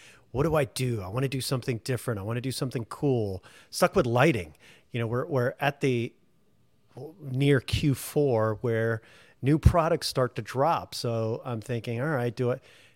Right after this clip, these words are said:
do I jump and plan around the lighting that is out now,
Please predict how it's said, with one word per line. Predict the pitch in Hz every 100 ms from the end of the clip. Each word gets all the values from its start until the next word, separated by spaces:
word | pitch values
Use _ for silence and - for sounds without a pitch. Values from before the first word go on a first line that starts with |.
| -
do | 127 117
I | 104 95
jump | - 123 123 131 123 - - - -
and | 120 113 110 107 104 - _ _ -
plan | - - 131 127
around | 120 113 117 117 113 104
the | 113 107 104 - _ _ _ _ _
lighting | 107 113 131 123 113
that | 113 107
is | 101
out | 110 95
now, | 104 120 143 127 113 110